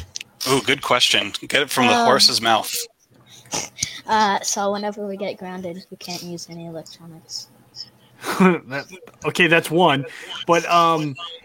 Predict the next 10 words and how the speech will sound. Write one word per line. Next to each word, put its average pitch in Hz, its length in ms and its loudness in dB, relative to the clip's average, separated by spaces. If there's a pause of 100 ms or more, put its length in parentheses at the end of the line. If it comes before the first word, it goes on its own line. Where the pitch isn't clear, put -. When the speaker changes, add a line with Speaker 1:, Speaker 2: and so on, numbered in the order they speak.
Speaker 3:
how 202 240 2
do 247 100 0
we 240 100 0
make 214 220 0
sure 208 220 4
you, 185 420 -4
you 165 200 -4
don't 170 400 0
accidentally 165 580 0
get, 151 340 2